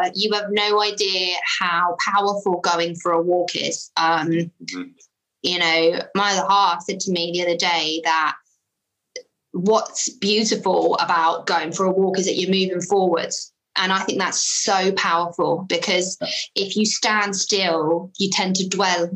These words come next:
Speaker 1: and you just get more and more enclosed in it, and it just gets darker and darker and darker. Whereas if you go for that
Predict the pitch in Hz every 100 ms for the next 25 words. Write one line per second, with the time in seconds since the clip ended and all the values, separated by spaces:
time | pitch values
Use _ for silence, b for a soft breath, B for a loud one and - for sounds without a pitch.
0 | 185 180 180 180 190 185 - - - 196
1 | 202 208 208 208 208 202 185 196 202 185
2 | 190 190 196 185 180 - 165 175 - 170
3 | - - - 196 202 214 196 180 175 175
4 | 165 160 160 170 160 160 165 180 214 247
5 | 262 269 277